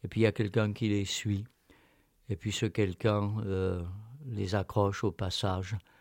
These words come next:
Et puis, il, euh, il leur parle.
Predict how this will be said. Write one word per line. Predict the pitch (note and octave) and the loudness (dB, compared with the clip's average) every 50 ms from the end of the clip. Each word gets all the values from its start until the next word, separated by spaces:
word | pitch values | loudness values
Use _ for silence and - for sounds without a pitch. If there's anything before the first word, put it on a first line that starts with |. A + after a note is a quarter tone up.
| _ _ _ _ _ _ _ _ _ _ - | _ _ _ _ _ _ _ _ _ _ -10
Et | - - | -10 -10
puis, | - - - - G#2 G#2 G2 G2 F#2+ F#2 F2+ E2 - _ _ _ _ _ _ _ _ _ _ _ _ _ _ | -10 -8 -4 -2 0 2 2 2 2 0 -2 -6 -8 _ _ _ _ _ _ _ _ _ _ _ _ _ _
il, | - G2 F2+ F2+ F2+ F2+ F#2 F#2 F#2 F#2 E2+ - - - - A2+ A#2+ B2+ | -6 -6 -4 -4 -2 -2 -2 -2 -2 -4 -6 -10 -16 -20 -18 -14 -10 -8
euh, | A2 G2+ F#2+ F#2+ F#2 F#2 | -6 -4 -4 -4 -4 -4
il | G2 G2 G2 G2 F#2+ | -4 -4 -4 -2 -2
leur | F#2+ F2 - - | -4 -4 -6 -6
parle. | _ - G2 F#2+ F#2+ F#2 F2+ G2 F#2 F2 | _ 2 4 4 4 4 2 0 -2 -2